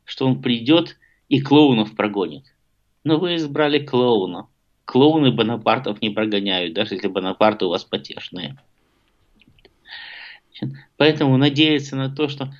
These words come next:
"а мы сейчас выйдем на улицу, и опять, э, самое, и опять наш Майдан прогонит плохую власть". Да оглянитесь, посмотрите себе за спину. Вас в последний день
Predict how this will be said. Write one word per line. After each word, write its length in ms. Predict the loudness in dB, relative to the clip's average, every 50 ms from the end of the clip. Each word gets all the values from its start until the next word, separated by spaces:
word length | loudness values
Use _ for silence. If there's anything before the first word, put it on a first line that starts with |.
| _ _ -2
"а 100 | 0 0
мы 180 | 0 0 -4 -4
сейчас 420 | -2 -2 -2 -2 -2 -4 -2 -2
выйдем 400 | 0 0 0 0 0 -2 -2 0
на 140 | 0 0 2
улицу, 520 | 2 0 0 0 0 -2 -2 -4 -6 -6
и 160 | -4 0 0 2
опять, 540 | 2 0 0 0 2 2 2 0 0 -4
э, 160 | -8 -8 -8 -10
самое, 440 | -10 -12 -10 -8 -8 -8 -10 -12 -14 _ -20 -20 -20 -20 _ _
и 100 | 0 2
опять 360 | 2 2 2 2 2 0 0 0
наш 280 | 0 0 0 -2 -2
Майдан 440 | -2 -2 -2 0 0 0 0 0 0
прогонит 480 | -2 -4 -4 -2 -2 -2 -2 -4 -4 -6
плохую 400 | -6 -6 -2 0 0 2 2 0
власть". 340 | 0 -2 -2 -4 -6 -12 _ _ _ _ _ _ _ _ _ -10
Да 220 | -4 0 0 0
оглянитесь, 800 | 0 0 0 -2 -2 -2 -2 -2 -2 -4 -4 -8 -12 -16 -20 _ _ _ _ _ _ _ _ _
посмотрите 720 | -8 -8 -6 -4 -4 -4 0 2 2 2 2 2 0 -4
себе 280 | -2 -2 0 0 0 2
за 200 | 2 2 2 0
спину. 400 | -2 -4 -10 -12 -12 -12 -14 _ _ _ _ _ _ _ _ _ _ _
Вас 260 | -2 0 0 0 0 -4
в 100 | -8 -6
последний 640 | -6 -6 -4 0 0 2 2 2 0 0 -2 -2 0
день 400 | 2 2 2 2 2 0 -4